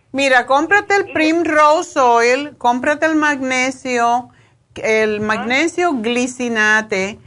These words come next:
Speaker 1: el complejo
Speaker 2: Ya.
Speaker 1: B de cien, y te voy a
Speaker 2: Ujú.
Speaker 1: sugerir que también te compres el lipoic acid,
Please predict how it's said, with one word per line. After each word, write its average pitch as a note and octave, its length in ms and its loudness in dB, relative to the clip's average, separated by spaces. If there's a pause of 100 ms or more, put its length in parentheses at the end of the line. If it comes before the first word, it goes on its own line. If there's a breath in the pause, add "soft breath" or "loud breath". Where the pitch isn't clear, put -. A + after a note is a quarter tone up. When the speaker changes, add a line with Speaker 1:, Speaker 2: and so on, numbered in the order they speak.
(320 soft breath)
Speaker 1:
el G#3 340 -6
complejo A#3+ 840 -2
Speaker 2:
Ya. B3 60 -4
Speaker 1:
B B3 240 2
de A#3 160 0
cien, A3+ 840 -4 (420 soft breath)
y A#3 120 -6
te A3+ 160 -2
voy G#3+ 220 2
a B3 60 4
Speaker 2:
Ujú. D4 80 -6
Speaker 1:
sugerir C#4 580 0
que A3+ 120 -2
también G3+ 480 -4
te B3 140 -2
compres B3+ 540 -2
el G3 120 -2
lipoic G3+ 600 -4
acid, F3 560 -2